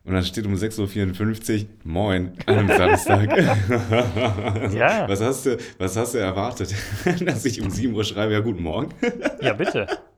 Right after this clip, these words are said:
Speaker 2: Es gab Tage, da war das so.
Speaker 1: Das, ja, aber da war ich dann auch weniger unterwegs. Jetzt ist ja Corona vorbei, man kann wieder unterwegs sein.
Speaker 2: Jo. Aber ich hab mitgekriegt,
Speaker 1: Ja.
Speaker 2: die Kinos sind sogar offen, ja. Äh, bist, bist du ein Kinogänger?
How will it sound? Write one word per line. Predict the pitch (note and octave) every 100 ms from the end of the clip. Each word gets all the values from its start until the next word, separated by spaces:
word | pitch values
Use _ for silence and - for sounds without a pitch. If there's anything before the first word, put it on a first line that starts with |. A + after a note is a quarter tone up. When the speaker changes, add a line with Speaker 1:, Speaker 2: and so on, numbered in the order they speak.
| _ -
Speaker 2:
Es | A2+
gab | A#2+ B2 C3+
Tage, | B2+ D3
da | D#3+ D#3
war | F#3+
das | D#3 -
so. | G#2 F#2 _ _ _ _ _
Speaker 1:
Das, | F#2+ F2
ja, | E2+ F#2+
aber | F2 E2+
da | E2
war | F#2
ich | F#2
dann | F#2 E2+
auch | F2 F2
weniger | G2+ F2+
unterwegs. | F2 F2+ F2 F#2 F2+
Jetzt | F2
ist | A#2
ja | B2+
Corona | - A#2+ D3+ G2+
vorbei, | F2+ D2+ D2+
man | D2+
kann | G#2+ A2+
wieder | G#2
unterwegs | F#2+ F#2+ E2+ G2 -
sein. | C#2+ C#2 -
Speaker 2:
Jo. | A2 D3 A#2+ - _ _
Aber | C3
ich | C3
hab | E3+
mitgekriegt, | F#3+ F2 E2+ F2+
Speaker 1:
Ja. | A2+
Speaker 2:
die | A#2+
Kinos | G3 A#3 -
sind | E3+
sogar | D#3 D3+
offen, | D#3 - C3
ja. | B2+ - _ _ _ _ _ -
Äh, | A#2+ A2+ A2 F#2 _ _ - - - -
bist, | C3 C3 C3+
bist | D3+ G#3
du |
ein | F3
Kinogänger? | C#3 D#3+ D#3 E3 F#3+ G3+